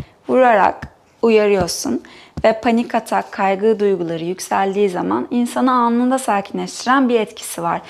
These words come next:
Bana biraz şey gibi hissettiriyor. Böyle üzgün olduğu zaman birisi böyle pıt pıt pıt göğsüne, sırtına vurur ya, böyle sanki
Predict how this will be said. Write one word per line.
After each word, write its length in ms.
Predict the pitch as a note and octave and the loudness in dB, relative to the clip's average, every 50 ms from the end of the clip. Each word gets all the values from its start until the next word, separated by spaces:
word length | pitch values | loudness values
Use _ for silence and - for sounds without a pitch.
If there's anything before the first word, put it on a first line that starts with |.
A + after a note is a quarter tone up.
| - - - - - - - _ _ - | -18 -16 -16 -18 -18 -20 -20 _ _ 2
Bana 240 | - C#4 C#4+ D#4 C#4 | 4 6 6 6 6
biraz 380 | D4 C#4+ C#4+ D4 D4+ D4 - - | 6 6 6 4 4 2 0 2
şey 200 | C#4 C4 B3+ G#3+ | 2 2 2 2
gibi 160 | G#3+ F#3 F#3+ | 0 -2 -2
hissettiriyor. 720 | F3+ - - - E3+ - - - E3+ F3+ F3 F3 F3+ F#3+ - - - - - - _ - A#3+ | -4 -4 -6 -8 -10 -10 -8 -6 -4 -4 -2 -2 -4 -6 -8 -14 -20 -20 -20 -20 _ -2 2
Böyle 220 | A3+ A#3+ A#3+ G#3+ | 4 4 6 6
üzgün 300 | A#3+ A3+ A3+ A3+ A#3+ A#3+ | 4 4 2 2 4 4
olduğu 360 | A#3 A#3 A#3 A3+ G#3+ A3+ A#3 | 4 4 4 2 2 0 0
zaman 380 | A3 A3+ A3 A3 A#3+ A#3+ A3+ A3 | 0 0 -2 -2 -2 -2 -2 -2
birisi 300 | A3+ A#3 A3+ - - - | -2 -2 -4 -6 -6 -2
böyle 320 | A3+ A3 A3 A3+ A3+ A3+ A3+ - - - - | 0 0 2 0 0 -2 -4 -10 -20 -20 -12
pıt 240 | - - A#3 - - | -8 -8 -8 -6 -4
pıt 240 | - A#3+ - - - | -6 -6 -6 -6 -6
pıt 220 | - A3+ - - | -6 -6 -6 -2
göğsüne, 560 | - A3 G#3+ G#3+ G#3+ G#3+ - - G#3+ G#3+ A3 A3 | 0 2 2 2 0 -2 -4 -4 -4 -4 -4 -4
sırtına 500 | - - G#3+ G#3 - - A#3 A#3 A#3 A3+ | -4 -6 -6 -6 -4 0 0 2 2 2
vurur 220 | A3+ B3 C4+ C#4 | 2 2 2 2
ya, 180 | C4 G#3+ F#3+ G3 | 2 2 2 2
böyle 200 | A3 A3+ A#3 A#3 | 2 0 0 0
sanki 640 | - - B3 B3 B3+ B3 A#3+ - - G3+ A3 A#3 | 0 0 2 2 2 0 0 0 0 0 0 0